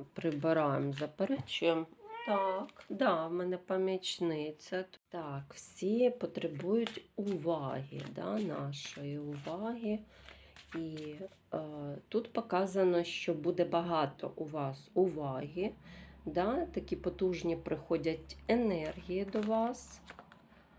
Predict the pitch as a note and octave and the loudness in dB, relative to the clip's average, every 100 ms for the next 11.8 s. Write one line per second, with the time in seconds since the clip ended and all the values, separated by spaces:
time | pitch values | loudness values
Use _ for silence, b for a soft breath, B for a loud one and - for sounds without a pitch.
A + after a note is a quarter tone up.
0 | b b b - F#3 G3 G3 G#3 G#3 F#4 | b b b -4 0 0 -2 -2 4 6
1 | A#4 C4+ B3+ - F#3+ F#3+ A3 A3+ - F#3 | 6 4 0 4 6 8 6 4 0 0
2 | - - F3 F#3 D#3 D3+ C#3 C#3 D#3 E3+ | -2 -4 6 8 8 4 0 -2 2 6
3 | E3 C#3+ - - C#3 C3+ D3+ E3 E3 E3+ | 6 4 -8 -2 -2 0 0 0 4 6
4 | E3 C#3+ C#3+ - - C#3 C3+ D3+ D3 D#3+ | 6 4 -2 -8 -6 -2 -2 -2 0 2
5 | D#3+ D#3+ D3+ D#3 D#3 F3+ A#3+ G#3 F3 E3+ | 4 2 4 2 4 6 6 8 8 6
6 | E3+ - - D#3+ D#3 D3 D#3+ E3+ D#3 D3+ | 4 -2 -2 0 0 -2 0 2 2 0
7 | D3 C3+ C3+ C3+ C#3 B B B B B | 0 0 -2 -6 -6 B B B B B
8 | F#3 F#3 A#3+ G#4 G#4+ - - F3 F#3+ F#3 | 0 2 6 4 4 -4 -4 2 6 6
9 | F3 D#3 A3+ G3+ F#3 E3+ F#3 A3+ - - | 4 4 4 4 4 2 2 0 -2 2
10 | F#3+ G3 - - F3+ - - C#3 C#3 - | 2 2 -6 -4 -4 -4 -2 -2 -2 -8
11 | - - C#3 - - - - | -8 -12 -16 -10 -10 -8 -10